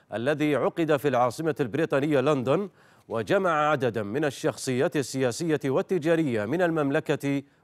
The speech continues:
والمملكة المتحدة. وأوضح معالي محافظ الهيئة العامة للاستثمار المهندس إبراهيم العمر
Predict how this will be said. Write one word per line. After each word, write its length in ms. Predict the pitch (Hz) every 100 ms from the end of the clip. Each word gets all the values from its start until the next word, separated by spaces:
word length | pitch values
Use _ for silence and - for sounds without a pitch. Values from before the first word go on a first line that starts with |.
| _
والمملكة 720 | 113 156 139 123 147 147 135
المتحدة. 680 | 123 123 - 180 151 123 107 - _ _ _ _ _ _
وأوضح 480 | - 151 220 202 -
معالي 460 | 156 135 160 180 160
محافظ 540 | 151 - 175 156 147
الهيئة 340 | 131 143 170
العامة 400 | 151 135 160 123
للاستثمار 800 | 127 147 135 - 135 143 156 180
المهندس 480 | 156 127 143 151 135
إبراهيم 380 | 127 131 139 151
العمر 440 | 131 147 147 180